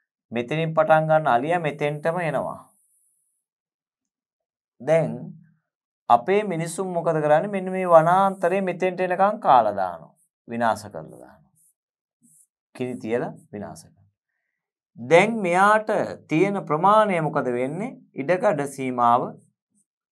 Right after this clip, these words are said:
අඩු වෙනවා. හැතැම්ම පහළොවක් දිගට තිබිච්ච එක හැතැම්ම හතකට අටකට සීමා වෙනවා. දැන් මේ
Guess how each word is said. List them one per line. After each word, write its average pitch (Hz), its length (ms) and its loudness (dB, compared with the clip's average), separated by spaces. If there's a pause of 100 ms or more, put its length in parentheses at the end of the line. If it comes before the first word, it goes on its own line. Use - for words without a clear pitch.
(1120)
අඩු 131 240 2
වෙනවා. 95 340 -12 (1900)
හැතැම්ම 147 480 4
පහළොවක් 156 560 8 (800)
දිගට 139 320 0
තිබිච්ච 127 440 -4
එක 156 180 -6 (1160)
හැතැම්ම 170 500 -2
හතකට 170 520 0
අටකට 160 400 2
සීමා 123 420 -4
වෙනවා. 65 340 -14 (1200)
දැන් 117 160 -4
මේ 123 200 -6